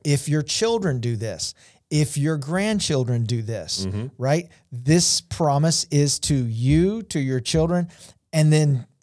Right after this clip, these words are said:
Speaker 1: for Abraham, we know that, like, the sands of the seas, to
Speaker 2: Right.
Speaker 1: your descendants.
Speaker 2: Right.
Speaker 1: Like, the promise of the land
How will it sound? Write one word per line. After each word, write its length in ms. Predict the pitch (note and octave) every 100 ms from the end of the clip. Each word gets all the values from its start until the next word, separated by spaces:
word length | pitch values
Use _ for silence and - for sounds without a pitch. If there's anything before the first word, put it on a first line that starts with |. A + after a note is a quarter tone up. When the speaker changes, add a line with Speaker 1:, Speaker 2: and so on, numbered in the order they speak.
| -
Speaker 1:
for 280 | - D3 C3+
Abraham, 480 | E3 F#3 C3 C3
we 120 | B2+ B2+
know 200 | B2+ B2+
that, 340 | B2+ B2 - - _ D3
like, 220 | D3 C3 -
the 80 |
sands 460 | A2+ - D3 C#3+ C3
of 100 | B2+
the 80 | A#2
seas, 560 | - - F#3+ A#2 - -
to 120 | -
Speaker 2:
Right. 80 | C#3
Speaker 1:
your 120 | C#3
descendants. 920 | C3 C3 - - F3+ D#3+ A2 - - G2
Speaker 2:
Right. 240 | G#2 F#2 - -
Speaker 1:
Like, 140 | B2+
the 60 | -
promise 800 | A2+ - E3 F#3 G3 D3 - - - _ -
of 160 | C#3 C3+
the 100 | C#3
land 760 | C3 C#3 D#3 F3 D3 B2+ B2+